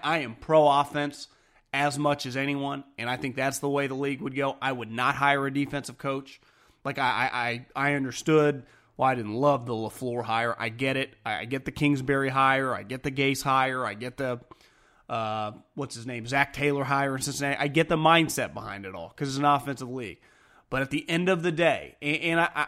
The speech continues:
I think defense is overrated in the sense, like, I, I, you don't need a number one overall defense to make the Super Bowl, you know, or to win playoff games. But you do need a defense to be able to get stops. You do need to play good red zone defense,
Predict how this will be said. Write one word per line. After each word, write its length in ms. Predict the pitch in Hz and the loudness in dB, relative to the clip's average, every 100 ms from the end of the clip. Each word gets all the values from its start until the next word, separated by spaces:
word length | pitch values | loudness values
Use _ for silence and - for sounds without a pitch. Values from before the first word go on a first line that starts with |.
| - | 0
I 120 | 180 | -2
think 180 | 208 208 | 0 -2
defense 400 | 208 214 208 165 | -2 0 0 0
is 80 | 160 | 2
overrated 560 | 170 160 160 165 160 | 2 4 4 4 4
in 100 | 156 | 2
the 60 | 147 | 0
sense, 320 | 135 156 147 | 0 0 0
like, 220 | 139 - _ | -4 -6 _
I, 60 | 156 | -4
I, 280 | 175 175 - | -2 -6 -6
you 120 | 175 | -4
don't 340 | 165 202 208 190 | 4 6 6 2
need 260 | 175 175 | 2 4
a 280 | 156 139 131 - | 4 4 2 0
number 280 | 156 165 | 0 2
one 240 | 156 151 151 | 4 6 6
overall 460 | 147 139 143 139 | 4 4 2 2
defense 540 | 123 131 123 110 - - _ _ _ _ - | 0 -6 -6 -8 -8 -14 _ _ _ _ -8
to 600 | 143 127 120 113 110 110 - | -4 -2 -4 -6 -8 -12 -10
make 340 | 135 135 131 | -4 -2 -2
the 300 | 131 120 110 | -2 -2 -4
Super 240 | - 139 110 | -6 -8 -8
Bowl, 300 | 95 73 _ - | -12 -18 _ -10
you 140 | 135 | -4
know, 120 | 131 127 | -2 -2
or 120 | 170 | 2
to 60 | 160 | 4
win 260 | 151 160 143 | 6 4 2
playoff 360 | 135 110 92 | 0 -2 -4
games. 340 | 101 73 - - _ _ _ | -8 -10 -14 -20 _ _ _
But 300 | 139 139 180 | 0 6 6
you 240 | 175 185 175 | 4 0 -2
do 340 | 143 208 233 | 0 2 4
need 240 | 202 190 165 | 2 2 2
a 60 | |
defense 560 | 147 156 - 120 110 - | 2 0 0 -4 -6 -6
to 140 | - | -2
be 320 | 143 147 175 165 | 2 6 8 8
able 160 | 147 | 6
to 80 | 139 | 4
get 200 | 127 120 | -2 -4
stops. 520 | - 98 - - - _ _ _ | -6 -8 -10 -16 -18 _ _ _
You 140 | - 147 | -8 0
do 100 | 160 | 2
need 160 | 151 | 4
to 60 | 131 | 2
play 180 | 131 120 | -2 -4
good 260 | 123 117 | -4 -6
red 220 | 117 151 180 | 0 0 4
zone 220 | 226 220 | 2 2
defense, 440 | 233 226 233 220 | 0 0 -2 -2